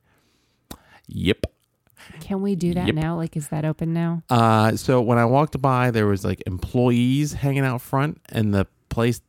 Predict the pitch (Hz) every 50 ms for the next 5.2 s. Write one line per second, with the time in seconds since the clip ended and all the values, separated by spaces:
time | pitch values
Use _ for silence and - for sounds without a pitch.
0 | _ _ - 120 113 104 110 - - 107 95 98 - - 113 - - 113 117 120
1 | 85 123 123 120 123 117 117 113 113 110 110 107 104 107 107 101 - 110 104 101
2 | 101 98 90 101 92 185 104 98 104 92 90 87 87 90 92 95 95 90 87 90
3 | 90 90 90 90 87 90 85 78 85 87 90 - - - - - 58 53 - -
4 | 92 98 95 90 98 101 101 98 98 90 90 92 87 80 82 80 71 71 71 -
5 | - - 65 -